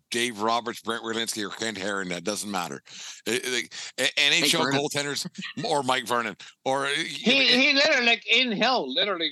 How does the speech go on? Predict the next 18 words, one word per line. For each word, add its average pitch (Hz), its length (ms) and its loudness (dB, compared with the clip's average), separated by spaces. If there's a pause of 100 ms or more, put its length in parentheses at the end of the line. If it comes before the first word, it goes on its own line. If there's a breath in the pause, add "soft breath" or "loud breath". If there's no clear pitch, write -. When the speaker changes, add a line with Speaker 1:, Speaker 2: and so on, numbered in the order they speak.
(160)
Speaker 3:
was 170 340 2
the 127 120 -6 (100)
fifth 151 260 -4
guy 135 220 2
on 127 160 0
the 120 80 -2
list 131 380 -2
Speaker 1:
Yeah. 131 160 2
Speaker 3:
from 139 80 2
Speaker 2:
Yeah. 143 240 0
Speaker 3:
starting 135 480 2
day 117 100 0
Speaker 1:
N 185 220 6
H - 120 2
L 196 140 2
Speaker 3:
lineup. 151 40 -4
Speaker 1:
goaltenders 170 520 -2
now, 135 340 0